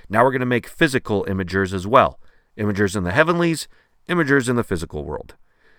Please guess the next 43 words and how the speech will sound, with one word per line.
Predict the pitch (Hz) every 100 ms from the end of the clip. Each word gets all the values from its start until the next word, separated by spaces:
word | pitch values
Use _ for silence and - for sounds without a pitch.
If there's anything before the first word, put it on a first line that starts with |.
| _ _ _ -
So, | - 196 170 117 135
you | 139 151
would | 147
think | 120 214 170 -
that | 127
if | 117 110
God | 143 151 135
put, | - 131 110 -
uh, | 107 101
spiritual | - - 151 143 131 107
beings | 104 117 104 107 101
in | 90
charge | - 110 107 95
of | 98 90 87
nations | 95 113 117 - 90 92
after | 90 - 101
he | 95
divided | 90 95 98 90
them | 90 85
at | -
Babel, | 101 110 85 76 - - _ _ _ _ -
then | 120
you | 123 143
would | 135 117
think | - 208 170
that | - 104
those | 127 123
spiritual | - - 113 107 147
beings | 135 104 90 110 120
are | - 113
supposed | - 131 98 101 -
to | 131 123 -
image | 90 90 101 101
God | 143 156 107 90 104 - - _ _
to | -
the | 113
people | 110 110 101 104
that | 101 87
they | 92
are | 87 85
to | -
rule | 92 101 120 98
over, | 82 78 73 -